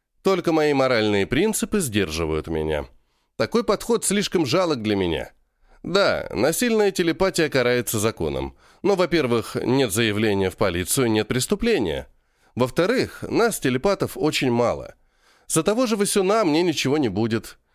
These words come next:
В этой дешевой больнице нет камер, как и кондиционеров. Доктора же спишут разложение нервной системы на какой-нибудь рассеянный склероз,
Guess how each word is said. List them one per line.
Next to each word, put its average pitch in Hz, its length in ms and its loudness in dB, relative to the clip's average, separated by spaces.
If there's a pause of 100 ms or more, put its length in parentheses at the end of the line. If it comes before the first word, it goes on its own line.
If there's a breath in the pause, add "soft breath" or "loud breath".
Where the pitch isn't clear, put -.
(240 soft breath)
В 143 80 0
этой 208 220 2
дешевой 170 400 0
больнице 147 540 2
нет 143 220 2
камер, 135 600 2
как 120 180 0
и 120 60 -4
кондиционеров. 117 960 0 (480 soft breath)
Доктора 202 440 2
же 220 120 0
спишут - 380 0
разложение 170 640 2
нервной 151 360 2
системы 139 480 0
на 120 80 2
какой-нибудь 120 520 0
рассеянный 113 560 2
склероз, 98 640 -2